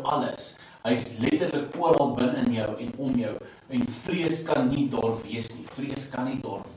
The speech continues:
woon nie. Maar hierdie besige wêreld maak dit maar partykeer vir ons,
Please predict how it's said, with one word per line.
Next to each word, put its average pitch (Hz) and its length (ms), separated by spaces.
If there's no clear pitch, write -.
woon 92 260
nie. 85 140
Maar 113 300
hierdie 117 260
besige 110 380
wêreld - 440
maak 123 300
dit 123 280
maar 113 240
partykeer 117 480
vir 110 120
ons, 101 420